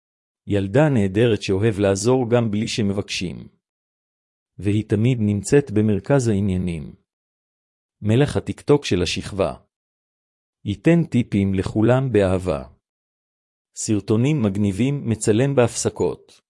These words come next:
הוא מלך ההפקות. בכיתה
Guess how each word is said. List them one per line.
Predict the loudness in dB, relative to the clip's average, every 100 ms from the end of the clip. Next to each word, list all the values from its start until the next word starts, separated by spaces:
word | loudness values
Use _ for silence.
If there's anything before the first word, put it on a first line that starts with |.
| _ _ _ _ _ _ _ _ _
הוא | 0
מלך | 2 2 2 0
ההפקות. | -2 -2 -6 -4 -4 -6 _ _ _ _ _ _ _ _ _ _ _ -12
בכיתה | -10 -6 -2 2 2